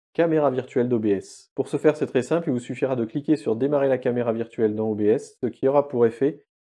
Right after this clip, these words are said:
de créer une caméra virtuelle, donc une webcam virtuelle dans votre ordinateur, qui pourra être utilisée par Skype, Discord, Zoom ou n'importe quelle autre application qui utilise habituellement une webcam.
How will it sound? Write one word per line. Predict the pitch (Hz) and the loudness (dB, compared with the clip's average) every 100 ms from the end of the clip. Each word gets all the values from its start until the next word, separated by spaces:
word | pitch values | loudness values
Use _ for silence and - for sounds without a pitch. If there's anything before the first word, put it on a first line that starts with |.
| - | -6
de | 120 | -4
créer | 120 - 143 | -2 0 0
une | 127 | 0
caméra | 123 165 165 151 | 0 0 2 2
virtuelle, | 131 120 - 127 156 | 0 -4 0 2 2
donc | 117 - | -2 -4
une | 110 | 0
webcam | 127 135 - 127 120 | 0 0 0 -2 0
virtuelle | 120 120 - 110 104 - | -4 -4 -2 0 0 -4
dans | 113 147 | 0 4
votre | 151 143 | 4 2
ordinateur, | 127 123 113 107 120 147 160 _ _ _ | 0 0 -2 -2 -2 -4 -6 _ _ _
qui | - 147 | -8 -2
pourra | 156 151 | 4 6
être | 151 147 | 6 2
utilisée | 131 135 127 123 | -4 -4 -2 -2
par | 120 107 - | -2 -4 -6
Skype, | - 131 151 156 _ - | 0 2 2 -2 _ -14
Discord, | 117 120 - 135 127 | -12 -12 0 2 2
Zoom | 113 110 139 175 - | 0 -4 -4 -4 -6
ou | 120 | -6
n'importe | 131 170 170 147 - | -4 -4 -4 -6 0
quelle | 139 | 0
autre | 139 160 156 135 | 2 0 0 -4
application | - 123 127 120 143 156 _ _ _ - | -4 -4 -4 -4 -8 -10 _ _ _ -6
qui | 123 | -4
utilise | 123 147 170 | -2 -4 4
habituellement | 147 131 127 127 135 | 4 4 2 2 2
une | 127 | 0
webcam. | 120 - 104 | 0 -2 -8